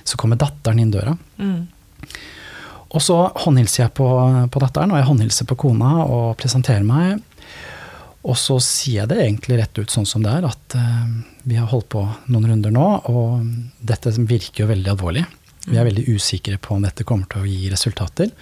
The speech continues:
Speaker 1: Så jeg ønsker bare å forberede på at, eh, hvis ikke noe skjer nå snart, så, så kommer vi til å avslutte.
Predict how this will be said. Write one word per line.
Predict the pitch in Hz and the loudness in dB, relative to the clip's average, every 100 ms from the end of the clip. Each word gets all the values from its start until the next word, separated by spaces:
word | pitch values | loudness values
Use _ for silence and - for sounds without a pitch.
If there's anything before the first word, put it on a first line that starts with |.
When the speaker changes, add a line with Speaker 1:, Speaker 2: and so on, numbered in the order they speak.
| - - - - - - | -20 -18 -18 -20 -14 -6
Speaker 1:
Så | - | -2
jeg | 139 | 2
ønsker | 117 - 113 | 2 0 0
bare | 110 | 0
å | 113 | 0
forberede | 117 98 101 113 | -2 -2 -2 -4
på | - 160 175 | -2 0 0
at, | 104 - | -2 -4
eh, | 117 113 107 107 110 117 _ - | -2 0 -2 -4 -6 -12 _ -12
hvis | - 123 | -4 -2
ikke | 123 | 2
noe | 113 110 | 2 2
skjer | - 113 | 2 2
nå | 107 | 2
snart, | - 170 185 | 0 -2 0
så, | - 123 120 - - - - - - - | 0 0 0 -2 -12 -16 -14 -14 -16 -8
så | - | -6
kommer | - 107 | -2 0
vi | 92 | 0
til | - | -4
å | - | -6
avslutte. | - - - | -6 -10 -12